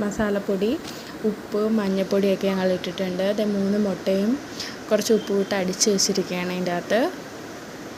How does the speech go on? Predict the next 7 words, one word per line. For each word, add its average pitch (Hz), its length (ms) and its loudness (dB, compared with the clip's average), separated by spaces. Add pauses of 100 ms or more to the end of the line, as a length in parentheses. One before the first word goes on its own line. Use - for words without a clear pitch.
(1040)
കറണ്ട് 240 380 6
പോയിരിക്കുകയായിരുന്നു, 233 680 6
അത് 226 120 4
കാരണം 220 280 2 (120)
മിക്സി - 360 0
യൂസ് 240 220 2
ചെയ്യാൻ 226 200 2